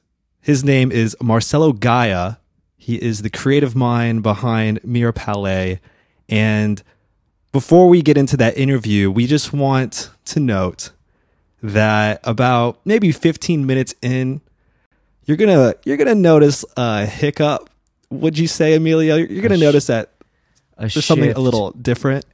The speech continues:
Speaker 2: A shift in the conversation, something in, in the timeline's not adding up. And that's because of a, of an unfortunate disaster. It's the, uh, the great disaster of twenty twenty.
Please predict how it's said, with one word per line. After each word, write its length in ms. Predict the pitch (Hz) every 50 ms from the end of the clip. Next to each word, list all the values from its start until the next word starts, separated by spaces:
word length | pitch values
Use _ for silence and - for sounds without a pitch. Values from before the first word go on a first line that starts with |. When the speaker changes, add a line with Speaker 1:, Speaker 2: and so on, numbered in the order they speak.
| _
Speaker 2:
A 80 | 110 107
shift 560 | 95 - - - 131 127 123 113 - - -
in 140 | 113 101 95
the 80 | 90
conversation, 920 | - - 107 98 92 90 85 87 - - - 98 90 90 90 - - 90 87
something 480 | 87 - - 104 107 104 - 101 98
in, 200 | 95 85 85 80 - _ -
in 120 | 101 101
the 80 | 90 85
timeline's 760 | - - 98 92 95 92 92 92 90 85 85 85 80 - -
not 300 | - 90 92 90 90 -
adding 320 | - 85 87 85 87 87 90
up. 280 | 87 85 80 76 - - - _ _ _ _ _ _ _ _ _ -
And 480 | 95 95 95 95 95 95 90 90 - - -
that's 400 | 95 98 101 113 123 - - -
because 380 | - 101 101 - 117 110 101
of 120 | 107 98 85
a, 340 | 90 87 87 85 82 - - _ -
of 100 | 98 92
an 80 | 92 87
unfortunate 720 | 85 82 - - 107 107 107 - - 101 98 95 69 55
disaster. 960 | - 85 82 90 95 90 90 92 92 - - - 95 92 90 90 92 92 92 _ _ _ _ _ _ _ _ _ _ _
It's 260 | - 87 - - - -
the, 220 | - 98 95 92
uh, 200 | 90 90 87 87
the 100 | 80 92
great 320 | 90 - - 104 104 95 -
disaster 540 | - 98 87 98 95 92 92 95 - - 90
of 100 | 78 -
twenty 300 | - - 95 87 85 85
twenty. 560 | - - 92 87 85 85 82 80 80 85